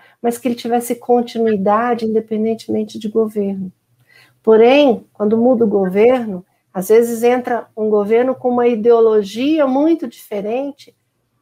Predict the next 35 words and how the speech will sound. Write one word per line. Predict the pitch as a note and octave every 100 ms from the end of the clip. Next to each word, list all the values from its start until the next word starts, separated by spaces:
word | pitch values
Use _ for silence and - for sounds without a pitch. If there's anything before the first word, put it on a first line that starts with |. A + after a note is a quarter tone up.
| _
e | A3
contrária | C#4 C4 B3 B3 D4+ D#4+
ao | A#3+ G#3+
agro, | A3+ C4 A#3+ F#3+ _ _ _ _
que | G#3+
prejudica | - A#3+ A3+ G#3 B3+ D#4+ F4 A#3+
o | G#3
agro. | G#3+ A#3+ A#3 G3 - - _ _ _ -
E | A3+
aí, | A3+ A3 C#4+ D#4+ D4+
o |
que | - B3+
que | A#3+
acontece? | - A3 G#3+ - G3+ - A#3
Nós | G#3+ G#3
vamos | A3+ A#3 -
ter | A#3 G#3+ _
perdas. | G#3 G3+ G3 A3+ - - _ _ _ _
Então, | G#3 A3+ A#3+
é, | B3 -
é, | A#3+ - -
é, | - A#3+ A#3+ -
é | A#3 -
bem | A#3 C#4+
complicado, | D4+ D4+ D4 C#4 - G#3 G3
porque | G#3 -
no | B3+ C#4
país | - A3+ A3+ C4 C4+
como | - - A3
o | G#3
Brasil, | G3 G3+ G3 G3 A#3+ C4 A#3 _ _ _ -
é |
muito | G#3 B3+ D4 C4
difícil | B3 - C4+ - C4
administrar | A#3 A#3+ A#3 A3+ G#3+ - A3 A3 -